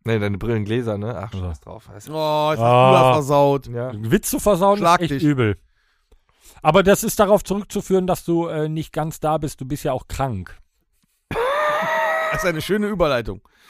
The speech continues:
Speaker 1: Ja, wie
Speaker 2: Ne?
Speaker 1: ich schon gesagt habe, ich kann, äh, Wind of Change pfeifen, ohne die Lippen zu spitzen. <laughs>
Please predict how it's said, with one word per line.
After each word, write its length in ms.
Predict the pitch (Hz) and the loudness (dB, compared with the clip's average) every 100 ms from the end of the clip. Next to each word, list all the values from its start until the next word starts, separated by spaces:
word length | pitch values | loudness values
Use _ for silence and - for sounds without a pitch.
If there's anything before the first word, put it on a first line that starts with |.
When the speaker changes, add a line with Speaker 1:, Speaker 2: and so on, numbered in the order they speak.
| - - - _ _ - | -20 -20 -20 _ _ -8
Speaker 1:
Ja, 240 | 110 101 - | -6 -6 -6
wie 100 | 101 | 0
Speaker 2:
Ne? 60 | 110 | 4
Speaker 1:
ich 60 | |
schon 80 | 151 | 4
gesagt 320 | 123 147 147 | 2 -2 -2
habe, 260 | 120 104 92 | -6 -6 -8
ich 200 | 90 - | -14 -16
kann, 340 | - 127 120 | -8 -8 -8
äh, 240 | 95 110 117 | -10 -10 -10
Wind 140 | 131 | -10
of 120 | 120 | -10
Change 300 | - 123 127 | -10 -10 -10
pfeifen, 380 | - 120 117 117 | -8 -6 -6 -8
ohne 260 | - 120 117 | -6 -4 -4
die 100 | 110 | -6
Lippen 260 | 120 117 | -8 -8
zu 120 | 104 104 | -10 -10
spitzen. 480 | - 117 - 151 135 - _ - - - - - | -8 -10 -8 -10 -12 -16 _ -16 -16 -20 -20 -12
<laughs> 300 | - 440 147 | -8 -6 -6